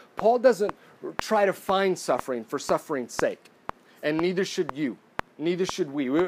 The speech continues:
the point is not suffering just for the sake of suffering so we can feel good about ourselves. But Paul does not avoid suffering at all costs, and neither should we. That Paul is willing, he has a higher value than suffer or not suffer.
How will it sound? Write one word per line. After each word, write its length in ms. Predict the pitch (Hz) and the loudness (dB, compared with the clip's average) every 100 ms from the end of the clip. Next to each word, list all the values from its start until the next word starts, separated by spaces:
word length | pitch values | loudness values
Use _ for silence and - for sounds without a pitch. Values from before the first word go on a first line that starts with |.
| 156 - - | -2 -12 -8
the 100 | 165 | -6
point 340 | - 226 247 | 0 2 4
is 120 | 185 - | 2 0
not 240 | 185 180 | 0 0
suffering 520 | - 175 - 170 156 | -2 -2 0 -2 -2
just 200 | 139 175 | -2 -2
for 80 | - | -2
the 120 | 143 | -6
sake 240 | - 175 139 | 0 -2 -2
of 100 | - | -4
suffering 440 | 175 151 120 110 | -4 -4 -6 -8
so 120 | - | -4
we 60 | 135 | -4
can 120 | 127 | -2
feel 200 | 147 139 | 0 0
good 200 | 127 156 | 4 4
about 220 | 123 110 | 4 0
ourselves. 600 | 98 98 110 73 - - - - _ - - - | -2 -6 -8 -8 -14 -20 -16 -16 _ -20 -8 2
But 360 | 277 156 - - - - _ | 4 4 -4 -20 -16 -16 _
Paul 360 | - 214 214 247 | -4 0 2 2
does 240 | 226 180 | 2 0
not 220 | 185 185 - | -2 -2 -4
avoid 480 | 151 123 160 208 - | -6 0 4 4 2
suffering 420 | - 143 151 135 | -2 -2 -2 -2
at 100 | 131 | 0
all 160 | 127 123 | 2 0
costs, 800 | - 226 95 - - - - - _ _ _ - | -2 -4 -4 -8 -20 -18 -14 -14 _ _ _ -2
and 120 | 147 | -2
neither 220 | 151 151 143 | 0 -2 -4
should 260 | - 185 | -6 -6
we. 200 | 156 185 - - - - _ _ - - | -6 -8 -10 -16 -16 -16 _ _ -16 -8
That 160 | 143 147 | -4 -4
Paul 300 | - 185 185 | 0 2 2
is 180 | 160 135 | 0 -4
willing, 460 | 143 202 233 170 | -4 4 4 4
he 140 | 151 160 | 0 2
has 180 | 170 165 | 2 2
a 100 | 151 | 0
higher 500 | - 202 240 269 240 | -2 0 2 4 2
value 640 | 190 196 202 165 135 135 | 2 4 4 4 -2 -2
than 340 | 147 139 135 | 0 2 0
suffer 400 | 127 - 180 - | -2 2 2 2
or 200 | 170 165 | 4 4
not 220 | 156 151 | 6 4
suffer. 380 | - 175 147 - | 2 2 2 -4